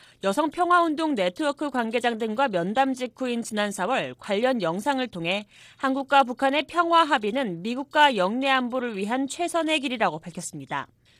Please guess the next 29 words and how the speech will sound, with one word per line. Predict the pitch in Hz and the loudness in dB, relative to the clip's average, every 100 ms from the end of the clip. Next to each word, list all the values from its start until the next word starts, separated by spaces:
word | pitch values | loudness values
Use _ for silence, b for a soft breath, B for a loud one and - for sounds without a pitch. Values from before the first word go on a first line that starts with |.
| b - | b -2
다만 | 254 277 | 2 2
샌더스 | 320 339 359 - | 0 -2 -2 -4
의원이 | 320 302 294 330 | -2 0 0 -2
상원의 | - 349 349 339 349 | 0 0 2 0 0
한국 | 359 349 359 - | -2 -6 -6 -4
전 | 349 330 | -2 -2
종전 | 294 247 240 294 | -2 -2 0 -2
촉구 | 294 294 277 254 | -2 -4 -4 -2
결의안을 | 254 233 233 233 220 | 0 2 2 0 -4
주도해 | 240 214 247 240 | -4 -2 0 0
발의할 | 226 208 208 214 | 0 0 2 0
것인지 | 208 185 202 185 262 | 0 -6 -6 -6 -6
단정짓는 | - 185 202 254 247 233 202 | -6 -4 -2 -2 -4 -4 -6
것은 | 180 156 254 185 | -6 -8 -8 -10
시기상조라고 | 139 - 320 311 311 277 240 214 165 214 240 B B | -10 -8 -4 -4 -2 -2 -2 -2 -2 -2 -4 B B
비버스 | - 240 254 - 254 | -8 0 0 0 -4
고문은 | 240 208 160 | -4 -4 -6
밝혔습니다. | 160 180 196 - 143 143 131 _ _ b b b b b | -10 -12 -12 -12 -12 -12 -14 _ _ b b b b b
연방선거위원회에 | 208 240 311 330 359 349 339 330 311 294 277 | 0 4 4 4 2 4 4 4 4 4 2
보고된 | 254 240 262 311 | 2 0 0 0
선거 | 320 320 311 294 | 0 0 2 2
기부 | 262 226 277 | 0 -4 -2
내역에 | 269 247 220 | 0 0 -2
따르면 | 202 165 220 226 156 180 | -2 -2 -4 -4 -6 -6
위문크로스 | 262 302 294 285 - 285 247 | -4 -4 -4 -6 -4 -6 -2
디엠지 | 262 254 262 262 | -2 -2 -4 -4
창립자인 | 262 240 247 - 214 277 | -4 -4 -6 -4 -2 -2
크리스티난 | - 349 349 - - 262 262 | -4 -6 -6 -8 -2 0 0
사무총장은 | 262 269 262 254 180 170 190 226 | 0 -2 -2 -4 -4 -2 -4 -6